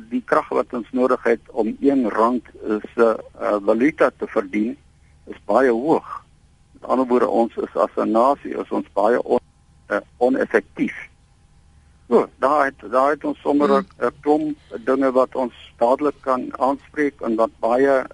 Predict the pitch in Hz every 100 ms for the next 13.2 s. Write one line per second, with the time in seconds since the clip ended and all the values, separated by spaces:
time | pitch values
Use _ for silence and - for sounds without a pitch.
0 | _ 120 117 113 113 127 - 123 - 120
1 | 113 - - 113 113 113 131 - - 135
2 | 113 110 104 101 - - - - - 226
3 | 220 - 170 214 240 - 180 196 127 117
4 | 107 127 165 160 110 98 _ _ - -
5 | 107 107 - - 104 110 107 - _ -
6 | 107 - - _ - _ - _ - -
7 | 110 117 107 - - - - - - _
8 | - - 117 - - 80 - 127 - -
9 | 208 180 104 90 - _ _ _ - 127
10 | 113 120 - 190 110 - - - 110 127
11 | 123 - 117 107 - 117 104 - _ -
12 | 113 110 117 131 - 120 117 - 92 92
13 | -